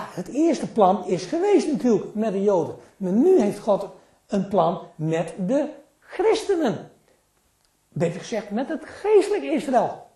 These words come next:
waar we hier over spreken. En in het bijzonder natuurlijk gestart met het Zevendaagsadventisme.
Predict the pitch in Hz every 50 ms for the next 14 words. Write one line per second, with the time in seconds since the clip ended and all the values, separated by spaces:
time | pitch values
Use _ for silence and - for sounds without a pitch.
0 | _ _ _ _ - 196 214 185 185 190 185 170 175 170 147 - - - - 156
1 | 123 113 - - - _ _ _ _ - 311 381 415 392 294 - - - 226 208
2 | 180 175 180 220 190 185 247 214 202 196 190 185 196 190 170 160 190 185 196 185
3 | - - - - _ _ _ _ _ _ _ _ _ _ _ _ _ - - 190
4 | 170 - - - - 349 349 359 359 359 - - - - _ _ _ _ _ _
5 | - 135 143 151 165 180 208 214 208 - - - _ _ - 175 208 262 294 -
6 | - - - _ _ _ _ _ _ _ _ _ _ _ _ _ _ _ _ _
7 | _ _ _ _ _ _ _ _ _ _ _ _ _ _ _ _ _ _ _ _
8 | _ _ _ _ _ _ - - 262 269 285 285 302 349 339 - - 220 160 -
9 | - - 151 127 - -